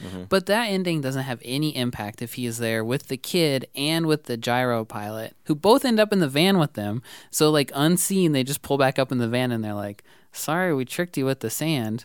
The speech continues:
Speaker 2: Can we have our kid and our gyro pilot and go, please?"
Speaker 1: Well, no, I think that the, what's implied is the gyro pilot takes the kid and flies to meet them.
Speaker 2: Oh, well, why are they even there with him in the first place? They should have just let Mad Max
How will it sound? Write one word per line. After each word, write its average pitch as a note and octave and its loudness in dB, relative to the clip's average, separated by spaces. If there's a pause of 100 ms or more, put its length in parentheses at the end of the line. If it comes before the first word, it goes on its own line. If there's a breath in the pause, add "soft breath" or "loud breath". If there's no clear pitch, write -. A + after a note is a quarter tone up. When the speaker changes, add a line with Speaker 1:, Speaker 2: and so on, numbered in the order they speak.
(140)
Speaker 2:
Can C3+ -4
we C3+ 0
have D#3 2
our B2 0
kid C#3 2
and C#3 0
our B2 2
gyro B2+ 2
pilot D#3+ 2
and B2 -2
go, B2 0
please?" G3 -4 (120)
Speaker 1:
Well, C#3 4
no, C#3+ 6
I C3+ 4
think D#3 -2
that G#2+ 0
the, G#2 2 (120)
what's G#2+ -4
implied G#2+ 0
is F2 -4
the F2 -10
gyro F#2 0
pilot D#2+ -4
takes E2 -8
the - -12
kid F2+ -4
and D#2 -12
flies D#2 -6
to - -16
meet E2+ -10
them. - -18 (220)
Speaker 2:
Oh, C#3 -6
well, A#3 2
why F4+ 4
are F4 2
they E4+ 4
even D4+ 4
there C#4 4
with C4 2
him B3 2
in A#3+ 6
the A3+ 6
first G#3+ 2
place? - -10 (140)
They D#3 4
should A3+ 2
have A3 0
just A3+ 0
let F#3+ 2
Mad D#3+ 2
Max C#3+ -2